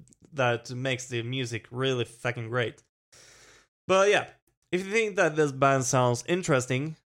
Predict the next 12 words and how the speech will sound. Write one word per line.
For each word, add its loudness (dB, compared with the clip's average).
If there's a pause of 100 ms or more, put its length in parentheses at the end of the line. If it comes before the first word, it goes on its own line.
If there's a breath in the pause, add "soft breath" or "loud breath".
please -2
make -2
sure 0
to -4
check -2
them -4
out. -2 (300)
You 0
will 2
not 2
regret 2
it. -4